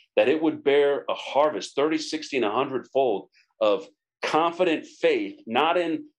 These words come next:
man's righteousness, but in the righteousness of Christ and in, in who you are as the Son of David, the Son of God, the King of Kings and the Lord of Lords.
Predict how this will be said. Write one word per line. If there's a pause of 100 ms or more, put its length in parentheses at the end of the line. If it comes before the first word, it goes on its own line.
man's
righteousness, (380)
but
in
the
righteousness
of
Christ (320)
and
in,
in
who
you
are
as
the
Son
of
David, (300)
the
Son
of
God,
the
King
of
Kings
and
the
Lord
of
Lords.